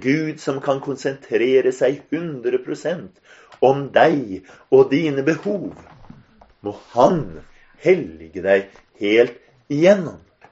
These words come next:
Eh, mennesker er ikke slik, de har ikke tid til alt mulig. Det er, eh, en god del, det har vært litt snakk om det, en god del sånne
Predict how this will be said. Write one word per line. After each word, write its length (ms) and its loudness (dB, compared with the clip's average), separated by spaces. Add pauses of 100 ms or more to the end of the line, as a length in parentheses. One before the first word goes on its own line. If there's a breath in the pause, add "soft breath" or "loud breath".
(100)
Eh, 120 -10 (180)
mennesker 680 -6
er 100 -4
ikke 140 -10
slik, 260 -12
de 100 -10
har 80 -12
ikke 160 -20
tid 300 -12
til 140 0
alt 240 -4
mulig. 320 -20 (1400)
Det 120 2
er, 220 4
eh, 400 -6
en 120 -8
god 220 -2
del, 320 8 (680)
det 140 -20
har 140 -12
vært 120 -10
litt 140 -10
snakk 280 0
om 140 0
det, 80 0
en 140 -4
god 120 -4
del 220 4 (560 soft breath)
sånne 380 -4